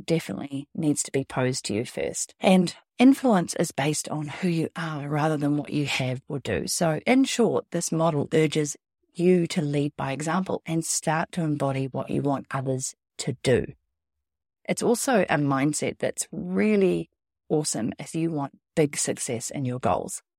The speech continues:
It's not used very often. The one that we almost always revert to is the do, have, be. In most cultures, right? In other words, if we undertake, do such and such thing,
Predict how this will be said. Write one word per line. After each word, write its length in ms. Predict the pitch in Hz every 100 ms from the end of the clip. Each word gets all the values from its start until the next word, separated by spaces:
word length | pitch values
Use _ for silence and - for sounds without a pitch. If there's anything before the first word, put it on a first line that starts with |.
| _ _ _ _
It's 180 | 208 -
not 200 | 302 -
used 320 | 190 294 294
very 200 | 156 139
often. 560 | 113 - - - 156 196
The 80 | 165
one 340 | 185 247 262
that 120 | 254
we 340 | - 196 190 190
almost 520 | 190 202 214 208 - -
always 480 | 170 175 160 160
revert 380 | 160 151 135 -
to 260 | - 143 -
is 100 | 139
the 100 | 131
do, 400 | 131 165 170 185
have, 500 | 180 - 139 135 - - _
be. 320 | 120 82 - _ _ _ _ _ _
In 140 | 175 165
most 280 | 185 -
cultures, 460 | - 95 - - 135
right? 280 | 95 113 -
In 120 | 165 180
other 180 | 214
words, 300 | 180 151 147 -
if 140 | -
we 200 | 165 214
undertake, 720 | 180 165 165 - 127 196 - - _ _
do 300 | - 131 123 - _ _ _
such 340 | - - - 156
and 160 | 143
such 280 | - - -
thing, 420 | - 196 - 208